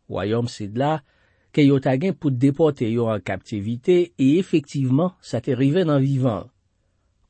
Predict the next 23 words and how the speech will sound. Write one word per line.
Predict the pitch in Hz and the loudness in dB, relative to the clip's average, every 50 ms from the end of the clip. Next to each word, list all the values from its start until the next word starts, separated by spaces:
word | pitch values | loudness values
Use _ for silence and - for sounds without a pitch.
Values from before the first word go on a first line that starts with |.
| _ - | _ 0
Oze | 123 123 113 113 117 107 110 139 190 226 165 101 71 69 - _ _ _ _ _ _ _ _ _ _ _ _ _ | 2 2 2 0 -2 -2 0 2 2 4 2 2 -2 -8 -14 _ _ _ _ _ _ _ _ _ _ _ _ _
te | 151 131 123 | 2 2 2
avèti | 123 123 117 120 117 117 - 233 247 | 2 0 -2 -2 -2 -2 0 -2 -2
pèp | 254 - 190 165 143 - 151 | 0 2 0 0 0 0 0
wayòm | 151 143 143 135 135 131 131 131 | 0 2 2 2 2 2 0 -2
Izrayèl | - 139 123 120 127 127 123 123 113 101 92 87 101 131 | -2 -2 0 0 0 0 0 0 0 -2 -2 -2 -2 0
la, | 180 208 190 139 - _ _ _ _ _ _ | 0 0 0 -2 -4 _ _ _ _ _ _
wayòm | - 110 110 104 104 104 107 113 117 117 | -6 -4 -4 -2 -2 -2 -2 0 0 0
nò | 113 110 117 143 185 196 | 0 0 0 0 0 -2
a, | 165 143 | -4 -4
ke | - 156 147 | -2 0 0
yo | 143 135 | 0 0
ta | - 143 127 127 135 | -2 -2 -2 -2 -2
gen | 147 208 208 190 | 0 0 0 0
pou | - - 170 160 160 156 - _ _ _ _ _ - | 2 2 2 2 2 0 -2 _ _ _ _ _ -6
depòte | 147 131 143 165 147 - 143 156 139 139 - 151 139 | -2 2 2 2 2 2 2 2 2 2 2 2 2
yo | 135 139 123 | 2 2 2
an | 120 120 | 0 -2
kaptivite | - - 101 - - - 104 98 107 104 - 110 101 | -2 -4 -6 -6 -6 -8 -8 -6 -6 -6 -4 -4 -4
nan | 101 92 92 | -4 -6 -8
peyi | - 90 90 87 85 | -10 -12 -10 -10 -10
la | 82 | -12
Siri, | - - - 117 123 143 180 220 226 | -12 -8 -6 -4 -2 0 0 0 0